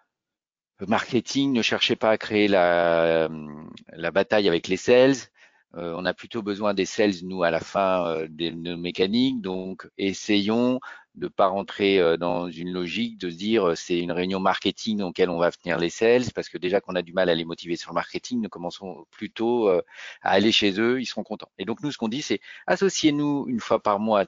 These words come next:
cette réunion sales marketing. C'est, logiquement, dans une réunion sales, ils vont faire un peu une revue de compte. Et donc, c'est là où nous, on doit à la fois compter, poser des questions, peut-être après utiliser des outils.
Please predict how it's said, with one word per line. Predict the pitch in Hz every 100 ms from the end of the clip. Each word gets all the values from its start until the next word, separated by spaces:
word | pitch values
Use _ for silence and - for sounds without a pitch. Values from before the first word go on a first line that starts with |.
| -
cette | - 82 -
réunion | 90 85 87 87
sales | 82 - -
marketing. | 82 - - - 165 226 - - - - _
C'est, | - -
logiquement, | 143 175 165 165 170
dans | 160 127
une | 120
réunion | 110 113 113 110
sales, | - 113 98 - - _ _ _ _ -
ils | 98
vont | 92
faire | 110
un | 90
peu | -
une | 95
revue | 90 87 113
de |
compte. | - 165 - - _ _ _ _ -
Et |
donc, | 113 120
c'est | 135
là | 139 180
où | 170
nous, | 156 170
on | 151
doit | 120 123 113
à | 135
la |
fois | 131 - 117
compter, | 120 110 143 175 - - - _
poser | 127 117
des | 113
questions, | 110 101 - 143 180 _ _ _ _ _ _ -
peut-être | 151 165 156
après | 135 127
utiliser | 120 117 101 104
des | 98 107
outils. | - 147 -